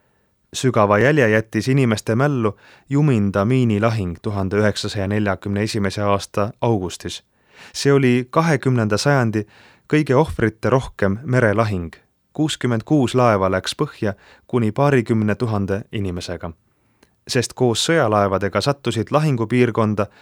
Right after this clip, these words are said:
ka evakuatsioonilaevad. Ühel laeval oli laulja Georg Ots, kes hea ujujana suutis end kaheksa tundi vee peal hoida ja nõnda uppumisest pääses.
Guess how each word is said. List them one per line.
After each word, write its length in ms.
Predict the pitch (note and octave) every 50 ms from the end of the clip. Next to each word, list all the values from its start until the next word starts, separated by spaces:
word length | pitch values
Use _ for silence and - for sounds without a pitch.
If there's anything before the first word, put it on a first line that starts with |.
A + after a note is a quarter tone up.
| _ _ -
ka 180 | - A2+ G#2+ -
evakuatsioonilaevad. 1200 | C3 B2 A#2+ A2 - - - A#2+ A2+ A2+ - - C3 A#2 G2+ F#2 F2 F2+ F2+ F2 E2+ E2+ - - _ _ _ _ _ _ _ _ _ _ _ _ _ _ _ _ _ -
Ühel 260 | A#2+ A2+ B2 B2+ C3
laeval 360 | C#3 D3 D3 C#3 C3+ B2+ B2+
oli 200 | B2+ A#2+ B2 A#2+
laulja 440 | A2+ B2 C#3 C#3+ C3+ B2 A#2 A2 G#2
Georg 400 | - - C3+ B2+ A#2 A2 G2+ -
Ots, 400 | - - - - - - - - _ _ _ _ _ _ -
kes 260 | - G#2+ G2 - - - - A2+
hea 200 | D3 D3 C3+ B2
ujujana 540 | B2+ D#3 F3 D#3+ C3+ A#2 G#2+ A2 G#2 G2 F#2+ - _ _ _ -
suutis 420 | - - D3 C#3 C3 - B2 G#2
end 160 | A#2+ G#2+ G#2+ G#2
kaheksa 380 | - - D#3+ D3+ B2+ - - B2
tundi 340 | G#2+ C3+ C3+ B2+ A2+ A2 G#2+
vee 200 | C3+ D3+ D3 C3+
peal 220 | A#2+ A#2 G#2+ A2
hoida 380 | G2+ A#2 A2+ A2 G#2+ G2+ G#2 F#2+ - _ _ _ _ _ _ _ -
ja 80 | A2+ A2
nõnda 440 | A#2 A#2 A#2 G#2 G#2+ G2+ G2+ A#2+ -
uppumisest 600 | - B2 - - - F#2 F#2 F2+ - - - -
pääses. 400 | - F#2+ E2 D#2+ - E2 - -